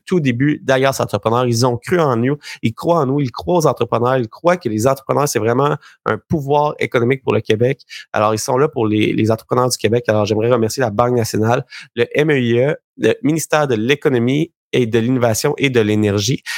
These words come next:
euh, le programme Persévérance de Think Tank Entrepreneur pour tous les entrepreneurs en difficulté. En ce moment, on s'en va vers une récession. Je peux pas dire on s'en va vers une récession, mais il y a t-, des tendances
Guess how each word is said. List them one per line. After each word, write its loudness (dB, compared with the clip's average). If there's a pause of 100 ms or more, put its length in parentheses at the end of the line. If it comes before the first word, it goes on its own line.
(240)
euh, 2
le 2
programme 0
Persévérance 0
de 2
Think -2
Tank 0
Entrepreneur 0
pour -6
tous -4
les 2
entrepreneurs 0
en 0
difficulté. -2
En 0
ce -4
moment, 2
on 0
s'en 0
va 0
vers 0
une 2 (120)
récession. 0
Je -6
peux -2
pas 2
dire 0
on 2
s'en 0
va 0
vers 0
une 0
récession, 0
mais 2
il 2
y 2
a 2
t-, -6
des -4
tendances 0